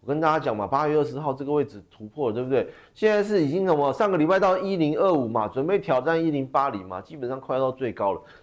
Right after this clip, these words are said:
那上面一零八零这个地方，哦，七月中这个地方哦，十几号有大概有七八天的这个交易日哦，在上面横盘做整理哦。那上面其实是有一些压力的，所以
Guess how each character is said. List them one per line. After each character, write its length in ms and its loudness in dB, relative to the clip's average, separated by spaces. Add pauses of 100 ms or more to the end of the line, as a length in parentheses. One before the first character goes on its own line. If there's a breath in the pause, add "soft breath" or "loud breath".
那 80 -2
上 240 2
面 140 2
一 100 0
零 200 0
八 140 4
零 140 -2
这 80 -8
个 100 0
地 100 -4
方， 180 -2 (300 loud breath)
哦， 200 2
七 280 -4
月 200 2
中 240 0
这 80 -2
个 80 0
地 140 -4
方 120 0
哦， 160 -2
十 160 -14
几 200 -8
号 280 -4 (260 loud breath)
有 320 -4
大 140 -6
概 100 -2
有 140 -4 (140)
七 200 -12
八 200 2
天 200 -4
的 120 -4
这 80 -6
个 120 -2 (460)
交 200 0
易 80 -4
日 160 -6
哦， 120 -2
在 120 -6
上 120 -8
面 100 -6
横 200 -10
盘 180 -8
做 140 -6
整 240 -10
理 120 -12
哦。 80 -10 (180 soft breath)
那 120 -2
上 160 0
面 140 2
其 140 -4
实 80 -4
是 80 -6
有 140 0
一 40 -6
些 160 -4
压 220 0
力 100 -6
的， 60 -10
所 120 -8
以 120 -6